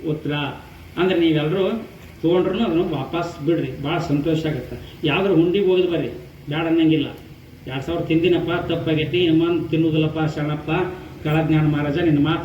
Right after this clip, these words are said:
ಕೇಳಿ ನಾವು ಮಣ್ಣು ತಿಂದೀವಿ, ಮುಂದಿನ ತಿಂಡಿ ಎರಡು ಸಾವಿರ ಬರ್ತಲ್ಲ,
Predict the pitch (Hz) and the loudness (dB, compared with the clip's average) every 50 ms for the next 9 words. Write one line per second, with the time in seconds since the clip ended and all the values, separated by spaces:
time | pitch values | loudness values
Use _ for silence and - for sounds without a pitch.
0 | - - 156 156 170 180 180 - - - - - - 143 139 135 139 147 147 - | -4 -2 0 2 2 2 0 -2 -4 -10 -8 -4 -2 0 0 0 0 -2 -4 -4
1 | - 147 165 180 185 180 - 156 160 156 151 156 190 208 - - - - - - | 0 4 4 4 4 4 2 2 2 2 4 2 2 2 2 -2 -4 -8 -6 0
2 | 156 170 180 190 196 165 156 175 175 170 156 151 139 - 170 170 156 151 175 180 | 0 2 2 2 0 0 0 2 2 2 2 0 0 -2 -2 0 0 0 0 0
3 | 170 - 160 151 170 | 0 -2 0 0 0